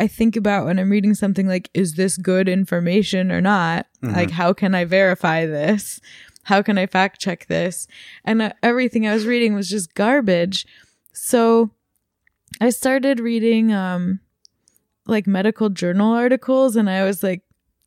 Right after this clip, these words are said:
Speaker 1: really struggling to understand it, obviously, 'cause I don't have a science background. So I had to, like, look up all the words, and then I started learning things that I was like, "What? Like,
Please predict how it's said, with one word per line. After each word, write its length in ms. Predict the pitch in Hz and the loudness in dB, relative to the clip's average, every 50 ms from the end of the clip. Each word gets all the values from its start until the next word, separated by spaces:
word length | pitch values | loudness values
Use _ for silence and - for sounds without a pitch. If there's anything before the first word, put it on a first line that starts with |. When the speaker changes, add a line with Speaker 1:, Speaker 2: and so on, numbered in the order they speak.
| _ - | _ -2
Speaker 1:
really 540 | 208 208 202 202 214 226 226 226 220 226 | -2 0 0 0 0 2 2 2 2 0
struggling 440 | 208 - - 214 208 202 202 202 214 208 | 0 0 -2 -2 0 0 0 2 0 0
to 60 | 214 | 0
understand 600 | - - 185 190 196 - - - 185 180 190 214 | -2 -4 -4 -4 -4 -4 -4 -4 -2 0 0 0
it, 140 | 233 233 190 | 0 0 2
obviously, 500 | 220 233 220 214 233 240 - - 240 233 | 0 0 0 -2 -4 -4 -4 -4 -4 -4
'cause 180 | - - - - | -4 -6 -4 -2
I 60 | 214 | -2
don't 120 | 202 190 - | 0 0 0
have 100 | 214 202 | -2 -2
a 40 | 202 | -2
science 420 | - - 196 175 175 180 214 - | -4 -4 -4 -2 -2 -4 -4 -4
background. 680 | - 185 175 190 180 - 190 175 175 180 185 190 196 - - - - - - _ - | -4 -4 -4 -4 -4 -4 -4 -2 -2 -2 -2 -2 -2 -4 -8 -16 -20 -20 -20 _ -8
So 160 | - 214 208 | -2 0 2
I 20 | |
had 140 | 202 202 190 | 2 2 2
to, 60 | 202 | 0
like, 180 | 196 185 180 - | 0 -2 -2 -2
look 240 | 196 196 196 - 208 | -2 -2 0 -2 -4
up 160 | 190 170 - | -4 -4 -4
all 140 | 180 175 175 | -4 -2 -2
the 100 | 190 208 | 0 2
words, 380 | 226 254 277 285 277 233 202 220 | 4 4 4 4 4 2 2 0
and 100 | 226 214 | 2 2
then 80 | 202 | 2
I 80 | 202 214 | 0 -2
started 540 | 208 - - 240 247 262 294 262 214 190 185 - _ _ _ _ _ _ - | -2 -2 -4 -4 -2 -2 -4 -4 -6 -10 -14 -18 _ _ _ _ _ _ -6
learning 420 | 185 202 202 185 196 208 233 240 | -4 -2 0 2 2 2 2 2
things 320 | 277 320 359 392 415 349 | 0 -2 -6 -8 -8 -2
that 140 | - 262 233 | 0 0 2
I 140 | 226 214 208 | 2 2 0
was 180 | 220 226 - 226 | 0 -2 -2 -2
like, 320 | 208 190 180 190 - - _ _ - - _ _ _ _ _ _ _ _ _ - 214 | -2 -2 -4 -6 -10 -18 _ _ -20 -20 _ _ _ _ _ _ _ _ _ -10 -8
"What? 540 | 269 320 359 466 480 466 - - - - - _ _ _ _ _ _ _ _ _ - | -6 -4 -2 0 -2 -2 -2 -6 -14 -18 -20 _ _ _ _ _ _ _ _ _ -6
Like, 200 | 254 269 - | -6 -6 -6